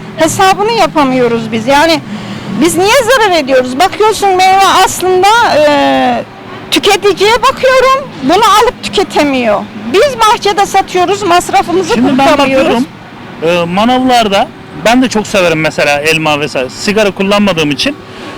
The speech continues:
Speaker 2: böyle meyve sebze tüketmeyi seviyorum. Evimde ben de portakal, elma vesaire böyle çok alırım. Özellikle kışın,
Speaker 1: Heh.
Speaker 2: e, meyveyi çok yerim.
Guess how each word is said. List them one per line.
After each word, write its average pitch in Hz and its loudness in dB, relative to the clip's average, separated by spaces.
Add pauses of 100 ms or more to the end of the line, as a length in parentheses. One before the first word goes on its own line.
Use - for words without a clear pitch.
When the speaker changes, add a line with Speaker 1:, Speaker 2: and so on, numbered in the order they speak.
(120)
Speaker 2:
böyle 220 2
meyve 220 2
sebze 220 -2
tüketmeyi 214 -2
seviyorum. 165 0 (560)
Evimde 233 2
ben 254 2
de 233 2
portakal, 220 -2
elma 208 0
vesaire 202 0
böyle 196 0
çok 214 -4
alırım. 160 0 (240)
Özellikle 180 -2
kışın, 196 -6 (300)
Speaker 1:
Heh. 226 -4
Speaker 2:
e, 151 0
meyveyi 175 0
çok 190 -6
yerim. 156 -2